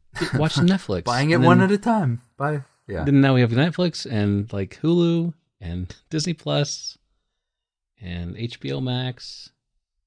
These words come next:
Speaker 1: And I'll stop there 'cause it's just embarrassing after that point.
Speaker 2: Yeah. You're, you're an early adapter, but you also enjoy life. And what I do is just not enjoy life and save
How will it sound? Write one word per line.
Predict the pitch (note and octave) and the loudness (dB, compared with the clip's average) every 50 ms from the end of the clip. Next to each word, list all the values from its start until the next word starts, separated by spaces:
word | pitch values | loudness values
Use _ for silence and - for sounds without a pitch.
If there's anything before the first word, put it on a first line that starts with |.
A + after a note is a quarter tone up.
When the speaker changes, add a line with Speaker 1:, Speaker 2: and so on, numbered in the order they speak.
| _ _ _ _ _ _ _ _ _ _ _ _ _ _ _ _ - | _ _ _ _ _ _ _ _ _ _ _ _ _ _ _ _ -16
Speaker 1:
And | F#2+ F#2 F#2 | -12 -10 -10
I'll | F#2 | -10
stop | - - E2+ D#2+ D2+ | -8 -6 -6 -6 -6
there | - D2+ C#2 C#2+ | -8 -8 -10 -10
'cause | - - F2 D#2+ | -12 -14 -16 -16
it's | D#2 D2+ - - | -14 -14 -16 -14
just | - - - | -12 -12 -12
embarrassing | D2 C2 C2 - - - - - - | -12 -12 -12 -14 -14 -14 -16 -16 -18
after | - - _ - - | -20 -20 _ -20 -20
that | - - - _ | -20 -20 -20 _
point. | - - G#2 A2 - _ _ _ _ _ _ - F5 F5 - C6 - - - | -20 -20 -20 -20 -20 _ _ _ _ _ _ -20 -20 -20 -20 -20 -20 -16 -12
Speaker 2:
Yeah. | C#2+ B1+ A#1+ - - _ _ - - _ _ _ - - _ _ - - - | -12 -12 -12 -14 -18 _ _ -20 -20 _ _ _ -20 -20 _ _ -20 -18 -6
You're, | A2 A#2 B2 B2+ B2 - | 0 2 2 2 2 2
you're | C3 C3+ D3 | 4 4 4
an | D3+ C3+ A2+ | 4 4 2
early | A2 A#2+ B2 B2+ B2 A#2 | 4 6 6 8 8 6
adapter, | A2 G#2 - G2 F#2 F#2 G2 G2 G2+ - - G2 | 6 4 0 -2 -2 0 2 2 2 2 0 -2
but | F#2 - A#2+ C3 | 0 2 4 6
you | C#3+ C#3+ C#3+ | 8 8 8
also | A#2+ B2+ C3+ D3 C3+ - E3 D#3 D3+ | 8 6 4 4 4 4 4 4 4
enjoy | C3+ B2 A#2+ A2+ G2+ A#2 A#2+ B2 A2 G2+ | 4 4 2 4 4 6 6 6 6 6
life. | G2 A2 B2 A2+ G2 F#2+ F#2 - - | 4 4 4 4 2 0 -4 -6 -8
And | G#2+ G2+ G2+ | -4 -2 2
what | G2 G2 | 2 4
I | G#2 A2+ | 4 4
do | A#2 A2+ G2 F#2+ | 4 4 4 4
is | F2+ F2+ F2+ E2+ | 4 2 0 -2
just | - - F#2 E2+ - - | -4 -4 -4 -4 -4 -4
not | E2+ F#2+ B2+ C3+ - | -2 0 0 0 -2
enjoy | - D#2 E2 E2 D#2+ D2+ D2+ D2+ | -6 -8 -6 -4 -4 -2 -2 -2
life | D2 C#2+ D2 D2+ D2+ - _ _ _ _ _ _ _ _ _ _ _ _ - | -2 -2 -4 -4 -6 -10 _ _ _ _ _ _ _ _ _ _ _ _ -8
and | F2 E2+ D#2+ | -6 -4 -2
save | - - - G#2 G2 F#2 F2+ E2+ E2+ E2 - | -2 0 2 2 4 4 2 2 0 -4 -6